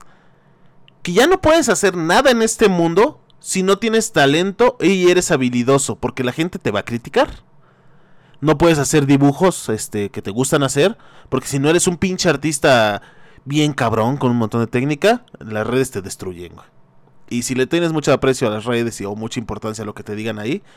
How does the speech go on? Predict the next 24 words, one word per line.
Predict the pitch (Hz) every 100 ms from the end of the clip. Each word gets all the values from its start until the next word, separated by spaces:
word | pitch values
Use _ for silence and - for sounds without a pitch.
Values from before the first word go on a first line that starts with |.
| _ _ -
que | -
todos | 190 233 185
en, | 143 139 -
en | 135
cierto | 131 151 147
grado | 131 123
le | 110
tienen | 120 117
importancia, | 107 101 123 143 196 214 - - _ _ -
te | 135
obligan | 135 147 139
a | 120
dejar | 110 127
tus | 120 -
hobbies, | 117 101 107
¿no? | 147
Porque | 151 110
ya | 120
los | 120
hobbies | 127 117 - -
parece | - 120 120
que | 113
ya | 110
murieron. | 110 101 98